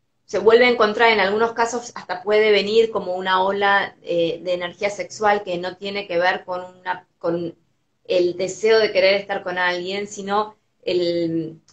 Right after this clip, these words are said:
el origen, eh, eh, el origen,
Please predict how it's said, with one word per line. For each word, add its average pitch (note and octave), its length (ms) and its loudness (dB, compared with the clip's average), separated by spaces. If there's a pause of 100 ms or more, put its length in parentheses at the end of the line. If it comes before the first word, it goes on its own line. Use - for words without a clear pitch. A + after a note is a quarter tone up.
(280)
el G3 140 0
origen, A#3+ 640 2 (160)
eh, F3+ 260 -2
eh, D#3+ 440 2
el F3+ 120 2
origen, F3 760 -2